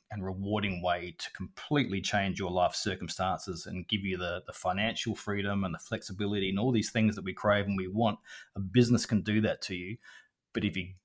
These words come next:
get it wrong and you get the fundamentals wrong, it can take all that away from you as well, and it can set you back a long way. So it's really, really critical you get the fundamentals of starting a business in place. And coming back to that,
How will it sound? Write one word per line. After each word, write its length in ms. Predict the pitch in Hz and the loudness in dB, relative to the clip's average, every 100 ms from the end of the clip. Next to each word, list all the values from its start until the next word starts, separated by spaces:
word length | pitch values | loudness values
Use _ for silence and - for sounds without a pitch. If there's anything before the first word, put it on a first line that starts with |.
| _ | _
get 160 | 135 143 | 4 4
it 60 | |
wrong 540 | - 120 107 92 131 156 | 6 8 8 6 4 4
and 120 | 107 | 4
you 80 | 95 | 4
get 200 | 110 - | 0 0
the 60 | |
fundamentals 720 | - 117 101 107 123 113 104 95 | 0 4 4 6 4 4 0 2
wrong, 400 | 92 95 95 - _ | 2 0 -2 -10 _
it 180 | 110 - | -12 -6
can 320 | - 98 98 | -2 0 0
take 340 | - 110 107 | -2 0 0
all 80 | 104 | 0
that 120 | 95 | 0
away 220 | 92 92 92 | 2 2 0
from 220 | - 90 | -2 -4
you 120 | 87 | -6
as 100 | 85 | -6
well, 320 | 95 78 - - | -6 -6 -8 -8
and 120 | 95 | -8
it 80 | 87 | -8
can 120 | - | -8
set 320 | 85 - 110 101 | -8 -6 -4 -4
you 60 | |
back 220 | 92 90 | -2 -2
a 40 | 95 | -2
long 240 | 92 95 | -2 -2
way. 220 | 90 80 - | -2 -4 -6
So 200 | - 87 | -10 -10
it's 140 | 82 110 98 | -10 -14 2
really, 420 | 123 139 139 120 | 6 8 8 6
really 360 | 104 107 104 92 | 4 2 2 0
critical 500 | - 110 101 98 92 | -4 0 0 -2 -6
you 160 | 87 90 | -6 -8
get 300 | 104 98 - - - _ | -4 -6 -6 -18 -20 _
the 60 | - | -14
fundamentals 880 | - 113 117 101 95 95 98 85 90 | 2 6 6 6 4 2 0 -2 -4
of 140 | 85 | -4
starting 400 | - 101 92 95 | 0 2 2 0
a 40 | 90 | -4
business 420 | 101 85 85 - | -4 -4 -4 -4
in 100 | 90 | -6
place. 440 | - 95 82 - | 2 2 2 -4
And 140 | 92 - - - - _ _ _ | -6 -8 -14 -16 -18 _ _ _
coming 180 | - 143 | 6 8
back 160 | 110 104 | 8 6
to 60 | |
that, 200 | 101 92 | 4 -2